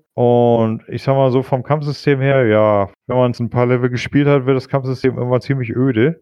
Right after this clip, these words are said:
Äh, aber von der Story her hat mir das Spiel eigentlich recht gut gefallen. Es ist eine simple Rache-Story, aber schön erzählt. Und die Auflösung nachher zum Schluss fand ich auch eigentlich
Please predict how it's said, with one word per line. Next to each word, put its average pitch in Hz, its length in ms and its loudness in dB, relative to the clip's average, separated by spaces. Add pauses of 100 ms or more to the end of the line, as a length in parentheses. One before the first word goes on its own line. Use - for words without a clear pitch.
Äh, 120 80 -2
aber 117 440 2 (260)
von - 200 -2
der 110 100 2
Story 190 380 0
her 247 400 2 (120)
hat 147 100 -14
mir 165 80 0
das 151 100 0
Spiel - 260 -4
eigentlich 123 360 -2
recht 113 220 -2
gut 190 180 -10
gefallen. 165 440 0
Es 127 240 -4
ist - 60 -8
eine 151 120 0
simple 147 340 0
Rache-Story, 180 640 0
aber 143 180 2
schön 135 320 -2
erzählt. 135 600 -2 (140)
Und 151 260 2
die 135 80 2
Auflösung 190 580 0 (140)
nachher 165 240 2
zum - 160 -16
Schluss 170 300 -2
fand 156 220 -2
ich 151 120 -4
auch 143 320 -2
eigentlich 151 480 -4